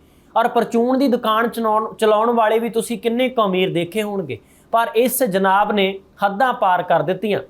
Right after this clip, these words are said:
ਔਰ ਸਾਬਕਾ ਵਿਧਾਇਕ ਨੇ ਜਿਹੜੀਆਂ ਇਹ ਹੱਦਾਂ ਪਾਰ ਕੀਤੀਆਂ ਨੇ ਤੇ ਇਸੇ ਤੱਕ, ਇੱਥੋਂ ਅੰਜਾਮ ਤੱਕ ਉਹ ਪੁੱਜੇ ਨੇ ਔਰ ਉਹ ਮਾਈਨਿੰਗ ਦਾ ਮਾਫੀਆ ਬਣਨ ਤੱਕ ਦਾ ਸਫ਼ਰ ਤੈਅ ਕਰ ਜਾਂਦੇ ਨੇ।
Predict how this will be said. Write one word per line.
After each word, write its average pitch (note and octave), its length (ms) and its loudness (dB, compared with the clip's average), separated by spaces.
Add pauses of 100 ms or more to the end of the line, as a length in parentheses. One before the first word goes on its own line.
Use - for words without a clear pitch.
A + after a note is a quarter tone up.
(640)
ਔਰ G3 140 0
ਸਾਬਕਾ G3 460 0
ਵਿਧਾਇਕ G#3 500 0 (440)
ਨੇ A3+ 100 4
ਜਿਹੜੀਆਂ B3+ 240 2
ਇਹ A3+ 80 0
ਹੱਦਾਂ G3 340 0
ਪਾਰ A3 280 2
ਕੀਤੀਆਂ A#3 420 -4
ਨੇ B3 100 2
ਤੇ A#3+ 160 0
ਇਸੇ A#3+ 280 -2
ਤੱਕ, G3+ 340 -2 (180)
ਇੱਥੋਂ A3+ 380 0
ਅੰਜਾਮ F#3+ 340 2
ਤੱਕ G3+ 240 -2
ਉਹ G#3 80 0
ਪੁੱਜੇ F3 380 0
ਨੇ E3+ 200 -2 (320)
ਔਰ A#3+ 140 4
ਉਹ A#3+ 80 2
ਮਾਈਨਿੰਗ G#3 460 2
ਦਾ F#3 340 0 (280)
ਮਾਫੀਆ A3+ 460 2
ਬਣਨ G3+ 220 0
ਤੱਕ F#3+ 240 -2
ਦਾ F#3 120 2
ਸਫ਼ਰ F#3+ 320 0
ਤੈਅ G3 220 2
ਕਰ D#3+ 200 0
ਜਾਂਦੇ F#3 320 -2
ਨੇ। A2+ 80 -6